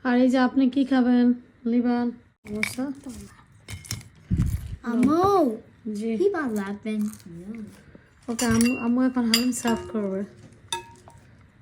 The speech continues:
Speaker 1: অল্প টাইমের ভিতরে আমার ইফতারগুলো বানাতে হয়েছে।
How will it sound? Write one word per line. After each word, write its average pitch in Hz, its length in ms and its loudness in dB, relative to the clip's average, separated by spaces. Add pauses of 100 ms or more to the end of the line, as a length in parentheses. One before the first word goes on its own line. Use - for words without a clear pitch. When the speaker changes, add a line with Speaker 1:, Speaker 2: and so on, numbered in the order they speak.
(380)
Speaker 1:
অল্প 233 220 -6
টাইমের 247 300 2
ভিতরে 233 200 -2
আমার 226 180 2
ইফতারগুলো 220 520 -2
বানাতে 202 320 -2
হয়েছে। 185 440 -6